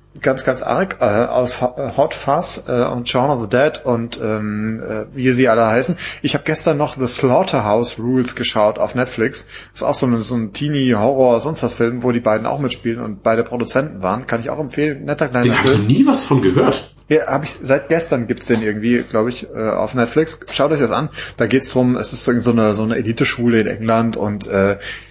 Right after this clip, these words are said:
Speaker 1: ähm, geheimnisvolle Sachen, die da vorgehen und irgendwo ist so eine Art, äh, auf Englisch sagt man Sinkhole, also irgendwie so ein, so ein, so ein Loch, das im Wald Nähe, in, in der Nähe der Schule entsteht und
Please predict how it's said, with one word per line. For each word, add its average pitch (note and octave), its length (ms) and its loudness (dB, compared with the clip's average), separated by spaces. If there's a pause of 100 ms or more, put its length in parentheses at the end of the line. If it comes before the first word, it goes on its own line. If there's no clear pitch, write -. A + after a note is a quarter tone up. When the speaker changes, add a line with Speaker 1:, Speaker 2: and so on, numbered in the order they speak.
(220)
Speaker 1:
ähm, E2+ 300 -8 (280)
geheimnisvolle G#2 580 0
Sachen, A#2 200 0
die A#2+ 60 4
da A2 100 2
vorgehen G#2+ 460 2
und G2 140 0
irgendwo G#2+ 300 0
ist - 120 0
so A2+ 80 2
eine G#2 180 2
Art, G2 280 -2 (200)
äh, F#2+ 280 -6
auf - 160 -10
Englisch A#2+ 220 -6
sagt A2+ 120 -4
man A2+ 140 -6
Sinkhole, C3 760 2
also A2 200 0
irgendwie G#2+ 180 -2
so G#2+ 140 -2
ein, G2 160 -4
so F#2+ 80 -6
ein, F#2 180 -6
so G2 140 -10
ein F#2 120 -6
Loch, G2 440 0 (420)
das A2+ 180 0
im F#2+ 200 -4
Wald A2 360 2
Nähe, A2+ 200 2
in, G#2 160 -4
in F#2 260 -4
der G2+ 80 -6
Nähe A2 160 -2
der G#2+ 80 2
Schule C#3 340 0
entsteht A#2+ 440 2
und G2 340 -2